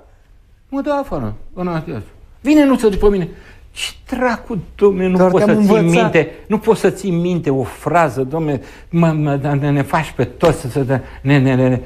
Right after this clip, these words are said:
Speaker 1: Înțelegi? Și eu îi spun: "Cum să nu ții minte, domne, astea? Ia uitați.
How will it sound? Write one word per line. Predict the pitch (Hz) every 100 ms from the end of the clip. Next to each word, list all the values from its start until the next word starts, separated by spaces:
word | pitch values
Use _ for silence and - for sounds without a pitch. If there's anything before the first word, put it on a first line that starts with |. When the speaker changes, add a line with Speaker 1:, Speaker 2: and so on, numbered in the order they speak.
| - - - -
Speaker 1:
Înțelegi? | 156 147 180 202 - - - - - - -
Și | - -
eu | 196
îi | 190
spun: | - 220 190 156 -
"Cum | 220
să | 220
nu | 233
ții | 208 -
minte, | 202 190 180
domne, | 185 151 113 90 71 101
astea? | 87 - 80 87
Ia | 165
uitați. | 135 98 80 -